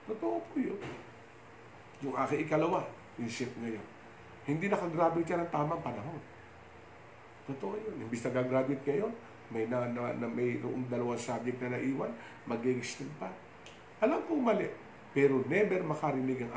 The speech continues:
aking anak na in-exaggerate ko ang negative result ng kanyang study. Ano sabi ko sa kanya? "Anak, tapusin mo."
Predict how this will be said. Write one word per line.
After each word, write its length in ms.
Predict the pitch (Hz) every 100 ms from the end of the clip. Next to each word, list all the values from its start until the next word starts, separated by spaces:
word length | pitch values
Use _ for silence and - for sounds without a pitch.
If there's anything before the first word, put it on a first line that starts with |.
| 120
aking 180 | 120 107 104
anak 240 | 113 - - - - -
na 60 | 123
in-exaggerate 800 | 113 131 - 135 127 127 123 117 -
ko 160 | 110 - - -
ang 240 | - 123 120
negative 400 | 139 127 135 120 117
result 320 | - 113 -
ng 120 | 101
kanyang 240 | 113 110 107
study. 500 | - - - - - - - - - - -
Ano 240 | 156 220
sabi 320 | 220 240 202 196
ko 40 |
sa 160 | - 151
kanya? 220 | 147 - - - - - - - - -
"Anak, 400 | - 127 143 151 - - - - - - - - - - - - - -
tapusin 560 | 139 127 147 123 123 -
mo." 160 | -